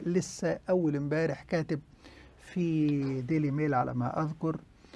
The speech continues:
بيتكلم عن القتلة والمغتصبين من حماس. آه، الأمم المتحدة اتكلمت عن القصة، لأنه مهم إن احنا نشير إن، إنه، آه، ما زال في قناعة إنه المقاومة تورطت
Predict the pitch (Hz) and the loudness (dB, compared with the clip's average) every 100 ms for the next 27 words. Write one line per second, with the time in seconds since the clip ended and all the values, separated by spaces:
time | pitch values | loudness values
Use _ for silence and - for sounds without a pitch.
0 | - - 208 - 196 175 160 139 151 143 | -18 -2 -2 4 6 6 6 2 0 -2
1 | - - 165 165 143 143 143 135 143 156 | -4 -2 0 2 0 0 0 -2 0 2
2 | 156 160 170 147 - 165 147 180 165 147 | 2 0 0 -2 2 2 4 4 4 4
3 | 135 135 120 - 143 156 - - - - | 2 0 -2 -2 0 0 -4 -10 -16 -20
4 | - - - - - 147 139 143 - - | -20 -20 -20 -8 -2 0 2 2 2 4
5 | 185 175 165 151 - 185 170 147 - 151 | 6 6 4 2 2 2 2 0 0 0
6 | 165 151 131 131 - 190 - 156 147 135 | 2 2 0 0 2 2 2 0 0 0
7 | 135 175 196 180 - 160 151 - 180 196 | 2 4 6 4 2 2 2 2 2 2
8 | - 175 208 185 180 190 196 175 180 185 | 4 4 6 4 4 4 4 2 2 2
9 | 185 - 156 143 139 139 - - - 147 | 0 -2 -4 -4 -4 -4 -8 -18 -6 -2
10 | 160 208 190 - 214 196 - 151 175 180 | 4 6 6 2 2 2 0 4 6 6
11 | 196 196 - 185 208 208 208 185 147 139 | 6 2 0 2 4 4 2 2 2 0
12 | 135 135 - - 180 202 196 185 147 147 | -2 -4 -2 4 4 4 2 0 0 0
13 | 175 208 | 2 2